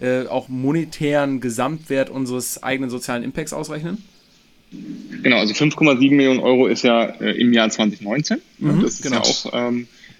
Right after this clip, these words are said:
Speaker 2: ich hoffe, dass es im Jahr zwanzig zwanzig schon, äh, schon wieder einiges mehr ist, was wir da
Speaker 1: Mhm.
Speaker 2: generieren. Und, äh, meine Hoffnung ist, dass es neben an D E in, in dreißig oder fünfzig Jahren noch gibt, ja, und wir selbst dann noch, äh,
Speaker 1: Mhm.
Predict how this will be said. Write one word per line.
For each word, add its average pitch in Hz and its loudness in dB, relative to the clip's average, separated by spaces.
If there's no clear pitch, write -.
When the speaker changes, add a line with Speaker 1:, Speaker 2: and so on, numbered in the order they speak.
Speaker 2:
ich - -6
hoffe, 117 2
dass 117 2
es 117 2
im 117 6
Jahr 110 4
zwanzig 113 2
zwanzig 113 0
schon, 113 2
äh, 107 0
schon 117 0
wieder 110 4
einiges 110 2
mehr 117 4
ist, - 0
was 127 -6
wir 131 4
da 127 6
Speaker 1:
Mhm. 123 2
Speaker 2:
generieren. 139 0
Und, 127 6
äh, 113 6
meine 113 2
Hoffnung 123 2
ist, - 0
dass 113 0
es 110 -6
neben 117 6
an 113 2
D 117 6
E 110 4
in, 101 0
in 117 0
dreißig 110 2
oder 113 4
fünfzig 110 0
Jahren 120 4
noch 113 2
gibt, - 2
ja, 131 -2
und - -2
wir 113 4
selbst 107 0
dann 107 4
noch, 110 -2
äh, 107 2
Speaker 1:
Mhm. 123 -4